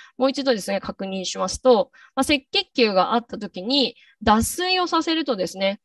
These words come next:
へこみが片側に寄せ集まったストマトサイトというのになって、内側にへ-、あの、一部小胞するっていうのは、あの、小胞化するという話あったと思うんですけれども、その一、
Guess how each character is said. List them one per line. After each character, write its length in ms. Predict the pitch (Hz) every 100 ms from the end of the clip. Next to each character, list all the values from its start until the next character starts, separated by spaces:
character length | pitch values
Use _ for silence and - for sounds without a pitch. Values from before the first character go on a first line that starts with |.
| _
へ 100 | 240
こ 120 | 269
み 140 | 311 311
が 100 | 294
片 260 | 254 262
側 260 | 247 240 233
に 120 | 233
寄 100 | 214
せ 120 | 208
集 220 | 202 202 208
ま 120 | 190
っ 80 | -
た 120 | 180
ス 120 | -
ト 100 | 233
マ 140 | 185
ト 100 | 165
サ 140 | 165 -
イ 60 |
ト 100 | -
と 120 | - -
い 40 |
う 20 |
の 40 | 208
に 40 |
な 100 | -
っ 60 | - _
て、 240 | 302 311 - - -
内 220 | 202 233
側 140 | 220 202
に 80 | 190
へ-、 180 | 196 _ _ _
あ 120 | 175
の、 260 | - - - _ _ _ -
一 220 | 190 220
部 100 | 190
小 160 | 185 196
胞 160 | 190
す 140 | 180 226
る 60 |
っ 40 | 339
て 120 | -
い 40 |
う 20 | 175
の 60 |
は、 120 | 165 165 -
あ 100 | 170
の、 100 | 180
小 180 | 226
胞 160 | 220 208
化 140 | 196
す 100 | 196
る 100 | 269
と 80 | 302
い 40 | 185
う 20 |
話 280 | 175 190 190
あ 80 |
っ 60 | 196
た 100 | -
と 100 | 190
思 100 | 180
う 40 |
ん 20 | 185
で 80 |
す 80 | -
け 80 | 196
れ 60 | 196
ど 80 |
も、 240 | 247 262 - _ _ -
そ 120 | 339
の 120 | 370
一、 320 | 330 - -